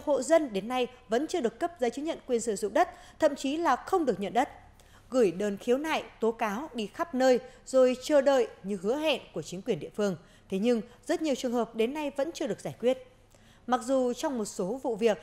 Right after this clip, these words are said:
các cá nhân vi phạm đã bị xử lý hình sự, thế nhưng vấn đề mà người dân chờ đợi nhất là được cấp đất, cấp giấy chứng nhận quyền sử dụng đất thì vẫn chưa được giải quyết. Để tìm hiểu thêm về những vấn đề pháp lý liên quan đến việc bán đất trái thẩm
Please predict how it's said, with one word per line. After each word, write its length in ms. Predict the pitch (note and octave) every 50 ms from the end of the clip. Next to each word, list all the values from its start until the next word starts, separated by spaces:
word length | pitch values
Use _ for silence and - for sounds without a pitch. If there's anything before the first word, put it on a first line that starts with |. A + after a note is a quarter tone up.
| - -
các 160 | - C#4+ D4 -
cá 120 | A#3 G#3
nhân 260 | A3+ B3+ C#4+ C4 A#3+
vi 120 | G#3+ A#3+ A#3
phạm 260 | - A#3+ A3 G3 - - - -
đã 60 | B3+
bị 140 | B3+ C4 G#3+
xử 240 | - - - A#3
lý 140 | F3+ D3 C#3+
hình 160 | E3+ A3 G#3+
sự, 280 | E3 - A3 G#3 F#3+ - - - - - - _ -
thế 100 | G#3 G#3
nhưng 240 | A3+ C#4 C#4 B3+ A#3 - - - -
vấn 180 | - B3+ E4 D#4+
đề 200 | D#4+ D4+ C#4 C4
mà 120 | B3+ B3+
người 240 | B3 C4 C4+ C4+ C4+
dân 240 | - - F4 E4+ D#4+
chờ 160 | - - C#4 A3
đợi 180 | G#3 G3 D#3+
nhất 220 | F#3+ A3+ C#4+ E4 - - - - - -
là 100 | A3+ A#3+
được 260 | A#3 B3 A#3+ - -
cấp 200 | E4 F4+ F4+ -
đất, 460 | C4 C#4+ E4 E4 - - - - -
cấp 140 | - F4 F4+ -
giấy 120 | - C4+ B3
chứng 100 | C4 C#4+
nhận 140 | D#4 C4 - -
quyền 120 | - G#3+
sử 100 | - -
dụng 200 | D3+ - E3 D#3+
đất 180 | F3+ B3 D#4+ - - - - - -
thì 180 | - C#4+ C4+ C4
vẫn 280 | G#3+ - C4+ C#4 F4 F#4 -
chưa 160 | - F4 E4
được 140 | A#3+ G3 -
giải 160 | - F3+ D#3 -
quyết. 180 | A3 A#3 A#3 - - - - - _ _ _ _ _ - _ _ - _ -
Để 80 | A#3
tìm 220 | A#3+ A#3 D4 C4 A#3
hiểu 240 | A#3+ C4 A3 F3 D3+ -
thêm 300 | - C4 C4+ C4 B3+ B3
về 140 | A3+ B3 A3+
những 220 | G3+ G3+ A3 C4
vấn 200 | B3+ G#3+ A3 A#3+
đề 140 | C4 C#4 G3+
pháp 240 | - - C4+ C4 -
lý 280 | G3+ F#3+ F#3+ A3 D#4 - - - -
liên 140 | A#3 A3+ A3
quan 180 | A#3+ A3+ G#3
đến 140 | F#3 F3+ G#3+ -
việc 220 | - A#3+ G3+ - -
bán 200 | - E3+ D#3+ F#3+
đất 140 | B3 C4+ -
trái 240 | - - A3+ F#3+ B3
thẩm 180 | - - B3+